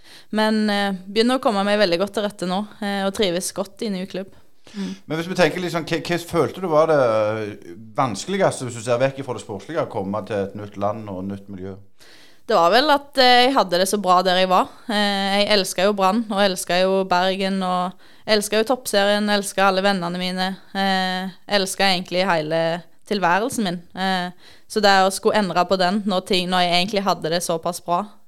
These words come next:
Speaker 1: eh, var vel det som kanskje var vanskeligst. Eh, og det flyttet enda lenger vekk ifra venner og familie. Ehm, men jeg er jo veldig glad for at jeg tok det valget til slutt, da.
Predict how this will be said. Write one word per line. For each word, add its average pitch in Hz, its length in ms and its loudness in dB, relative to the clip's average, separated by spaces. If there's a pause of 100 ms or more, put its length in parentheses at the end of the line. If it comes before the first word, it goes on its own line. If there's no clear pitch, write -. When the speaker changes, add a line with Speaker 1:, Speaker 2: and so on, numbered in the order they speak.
Speaker 1:
eh, 185 480 -8
var 175 140 -2
vel 185 100 -2
det 180 160 -2
som 202 100 -6
kanskje 196 300 -2
var 180 220 -2
vanskeligst. 185 720 -6 (600)
Eh, 185 300 -2
og 185 80 -2
det 190 160 4
flyttet 196 320 0
enda 190 160 2
lenger 190 320 2
vekk 202 300 0
ifra 196 180 2
venner 175 320 0
og - 60 -6
familie. 180 400 -2 (260)
Ehm, 185 580 -8 (760)
men 202 80 0
jeg 190 100 6
er - 0 -
jo 208 140 4
veldig 190 180 2
glad 170 240 2
for 185 80 -2
at 190 80 -4
jeg 170 160 0
tok 170 160 -2
det 165 160 -2
valget 160 240 -6
til 175 140 -10
slutt, 185 180 -8
da. - 80 -6